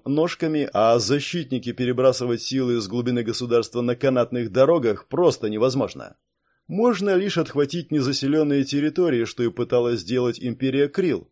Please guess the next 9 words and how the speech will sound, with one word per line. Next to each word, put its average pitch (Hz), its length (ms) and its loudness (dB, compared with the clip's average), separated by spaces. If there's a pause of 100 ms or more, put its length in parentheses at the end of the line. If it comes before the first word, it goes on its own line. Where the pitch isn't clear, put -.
но 120 160 -2
из-за 120 420 -2
Саши 123 380 -2
у 120 140 -2
неё 120 280 -2
эта 120 280 0
авантюра 123 480 -2
не 123 140 0
получилась. 139 680 -4